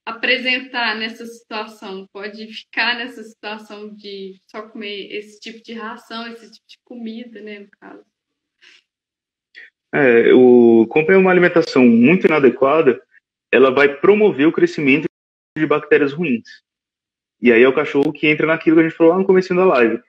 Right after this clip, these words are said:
Speaker 2: da desbiose, desse desequilíbrio, é, nessas bactérias.
Speaker 1: Hum.
Speaker 2: O que que isso pode causar? Pode parecer uma coisa simples. Ah, bactéria, o que que tem? Tem uma bactériazinha ruim e tal.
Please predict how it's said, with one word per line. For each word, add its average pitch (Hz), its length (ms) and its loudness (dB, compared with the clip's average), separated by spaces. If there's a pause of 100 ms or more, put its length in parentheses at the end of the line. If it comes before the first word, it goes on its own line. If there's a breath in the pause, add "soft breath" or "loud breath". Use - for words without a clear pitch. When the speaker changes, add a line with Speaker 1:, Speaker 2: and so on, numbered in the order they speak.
(180)
Speaker 2:
da 120 100 2
desbiose, 139 580 0
desse 123 260 -4
desequilíbrio, 160 800 0 (480)
é, 117 240 4
nessas 127 260 0
bactérias. 123 600 -2
Speaker 1:
Hum. 226 260 -20 (100)
Speaker 2:
O 165 100 2
que 214 180 0
que 240 60 2
isso - 180 -2
pode 180 220 0
causar? 120 480 0 (180)
Pode 156 180 0
parecer 190 320 2
uma 208 140 2
coisa 226 200 2
simples. - 320 -2
Ah, 185 160 2
bactéria, 156 720 2
o 113 40 -4
que - 120 -8
que 101 100 -12
tem? 170 180 0
Tem 156 120 2
uma 120 300 0
bactériazinha 113 640 0
ruim 123 220 -4
e 139 100 -6
tal. 120 240 -6